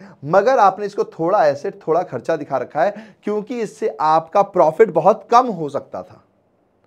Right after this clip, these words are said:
रियल वर्ल्ड में तो अब कह दिया गया है, प्रॉफिट कितना ही कम क्यों ना हो, आपको टोटल खर्चा ही दिखाना पड़ेगा। लेकिन अभी भी लोग इलेवंथ क्लास में इसको लेकर चल रहे हैं, इसलिए अपन पढ़ रहे हैं। तो देखिए, डिफर्ड रेवेन्यू एक्सपेंडिचर क्या हुआ? Deferred revenue expenditure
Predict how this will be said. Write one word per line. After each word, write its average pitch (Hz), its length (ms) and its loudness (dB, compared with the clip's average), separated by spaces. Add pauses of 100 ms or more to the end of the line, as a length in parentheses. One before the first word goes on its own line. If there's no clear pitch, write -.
(340)
रियल 175 240 2
वर्ल्ड 175 200 0
में 190 120 -8
तो 226 60 -2
अब 208 80 -6
कह 165 180 2
दिया 190 180 0
गया 190 120 0
है, 160 60 0
प्रॉफिट 156 380 -2
कितना 180 220 -6
ही 196 100 -6
कम 190 200 -6
क्यों 185 140 -8
ना 196 60 -2
हो, 208 60 0
आपको 185 260 -2
टोटल 165 260 -8
खर्चा 147 260 -6
ही 143 80 -4
दिखाना 131 260 -12
पड़ेगा। 101 340 -14 (300)
लेकिन 156 160 -4
अभी 165 240 -4
भी 202 120 -8
लोग 175 300 -6
इलेवंथ 156 320 -6
क्लास 139 260 -4
में 143 80 -8
इसको 196 460 -4 (180)
लेकर 156 320 -4
चल 170 180 -6
रहे 190 100 -8
हैं, 170 60 -12
इसलिए 139 160 -6
अपन 135 140 -10
पढ़ 113 220 -8
रहे 98 140 -18
हैं। 95 260 -20 (160)
तो 123 80 -8
देखिए, 127 300 -10 (580)
डिफर्ड 147 320 2
रेवेन्यू 160 260 -4
एक्सपेंडिचर 160 380 -10
क्या 156 160 -8
हुआ? 170 200 -14 (840)
Deferred 208 360 2
revenue 247 240 0
expenditure 196 640 -2